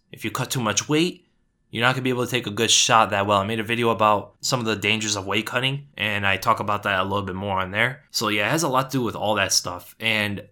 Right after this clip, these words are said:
taking a punch is always gonna be enhanced through training. People who have never trained before, people who don't fight, people that aren't too involved in martial arts, especially striking martial arts, they are a lot easier to knock out with punches because they usually don't see the punches coming.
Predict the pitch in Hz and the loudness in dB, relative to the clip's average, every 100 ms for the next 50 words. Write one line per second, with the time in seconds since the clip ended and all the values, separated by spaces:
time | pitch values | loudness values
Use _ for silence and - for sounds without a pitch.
0 | - - 160 156 165 143 - 120 135 143 | -18 -2 2 2 2 0 0 0 4 2
1 | - - _ - 131 117 127 123 120 117 | 2 -6 _ -6 -4 -2 0 0 0 -2
2 | 113 110 104 110 104 107 101 - 117 98 | -2 -2 -2 -4 -4 -6 -6 0 2 2
3 | 90 - _ _ 156 160 160 123 120 120 | 0 -16 _ _ 2 6 4 4 -2 -2
4 | 127 131 127 - - - 113 113 113 123 | 0 0 0 -4 -6 -4 -2 -2 -4 2
5 | 120 117 120 117 107 110 - 107 117 - | 2 0 -4 -2 -2 -4 0 0 0 -6
6 | _ 151 143 139 127 117 120 98 127 113 | _ 0 4 4 4 4 2 0 -4 -4
7 | 101 104 104 101 101 98 98 107 101 - | 0 0 0 0 0 0 -4 -4 -2 -4
8 | 110 - - 107 101 113 117 113 113 110 | -2 2 0 2 0 0 -4 0 0 2
9 | 120 127 139 - _ _ _ _ _ 127 | 0 0 0 -6 _ _ _ _ _ 0
10 | 131 127 123 123 113 110 107 104 110 98 | 2 4 4 4 2 0 0 -4 0 2
11 | 95 95 90 - 123 117 95 98 101 95 | 4 2 -2 -2 -2 -2 -6 -6 -4 -4
12 | 95 113 117 104 98 107 95 104 98 107 | -4 -2 -2 -2 -2 -2 -2 -4 -2 -2
13 | 120 135 147 | -2 0 -2